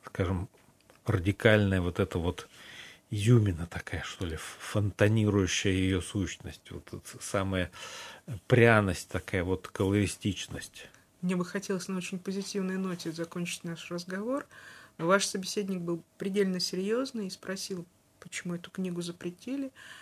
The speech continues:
Speaker 2: Когда мы с моей подругой детства разговаривали об этой книге,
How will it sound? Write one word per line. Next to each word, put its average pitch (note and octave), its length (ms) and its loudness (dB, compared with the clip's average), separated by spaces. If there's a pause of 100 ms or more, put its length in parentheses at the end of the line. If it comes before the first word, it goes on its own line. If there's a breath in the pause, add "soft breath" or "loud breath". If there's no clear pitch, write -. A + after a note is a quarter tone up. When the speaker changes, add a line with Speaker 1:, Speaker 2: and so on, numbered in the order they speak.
(260 loud breath)
Speaker 2:
Когда F#3 320 -2
мы G3 160 0
с - 140 -6
моей E3+ 160 -4
подругой F3 420 -4
детства F3+ 400 -4
разговаривали E3+ 680 -4
об E3 120 -8
этой E3+ 180 -8
книге, B3 420 -6